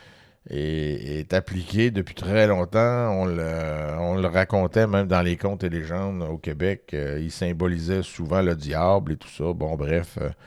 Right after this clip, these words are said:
c'était facile quand on inventait une histoire. Tout de suite, euh, souvent, en tout cas, l'homme en noir apparaissait. Euh, malgré tout ça, c'est évident qu'on n'a pas cru, euh, Eusèbe Parent, donc on a lancé des recherches pour essayer de retrouver Simpson.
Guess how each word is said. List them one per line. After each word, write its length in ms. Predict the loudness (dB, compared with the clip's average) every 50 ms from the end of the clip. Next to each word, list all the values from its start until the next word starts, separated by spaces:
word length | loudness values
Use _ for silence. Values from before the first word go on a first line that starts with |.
| -20 -20 -20 -20 -20 -20 _ _ _ _ _ -16
c'était 240 | -4 4 6 6 6
facile 480 | 8 6 6 6 6 6 6 6 6 4
quand 140 | 2 0 2 2
on 140 | 0 2
inventait 520 | 2 2 4 4 4 4 4 4 2 0 0
une 80 | 0
histoire. 600 | -4 -6 -6 -2 0 2 2 2 2 0 -2 -4 -6 _ -18 -20 -20 -20 -20 _ _ -6
Tout 100 | -4 -4
de 40 | -4
suite, 400 | 0 2 2 2 2 0 _ -2
euh, 500 | 0 2 2 2 2 0 0 0 -2 -2
souvent, 500 | -4 -6 -2 -2 0 2 4 2 2 2
en 60 | 0 -2
tout 80 | -4
cas, 160 | -4 -2 0 2
l'homme 240 | 4 4 4 4
en 140 | 4 4 4
noir 300 | 4 4 6 6 6 4
apparaissait. 560 | 4 2 2 2 2 2 0 -2 -2 -6 -6 -6 -10 -18 -20 -20 _ _ _ -18 -18 -18 -18 -20 -20 -20 -20 -20 -20 -20 -20 -20 -20 -20 -20 _ _ _ -20 _ _ _ -2 4
Euh, 160 | 6 6 8
malgré 340 | 8 8 6 8 8 6 6
tout 100 | 4 2
ça, 280 | 0 4 4 6 6 4
c'est 380 | 2 0 0 0 0 0 2
évident 340 | 0 0 0 0 0 -2 0
qu'on 160 | 2 2 2
n'a 100 | 2 2
pas 160 | 2 4 2 0
cru, 340 | 0 0 0 2 4 6
euh, 200 | 6 6 6 4
Eusèbe 360 | 4 4 4 6 4 4 4 6
Parent, 380 | 6 6 6 6 6 4 4
donc 400 | 2 2 2 4 4 4 2 2
on 280 | 2 2 4 4 4 4
a 120 | 6 6
lancé 460 | 6 4 4 4 4 2 2 2 0
des 140 | 2 2 2
recherches 460 | 2 0 -2 -2 -2 -2 -2 -2 -4
pour 160 | -8 -10 -6 -6
essayer 260 | -6 -6 -4 -4 -2
de 60 | 0 0
retrouver 420 | 0 -2 -4 -4 -4 -2 0 0
Simpson. 640 | 0 0 0 0 0 0 0 0 2 2 4 2 2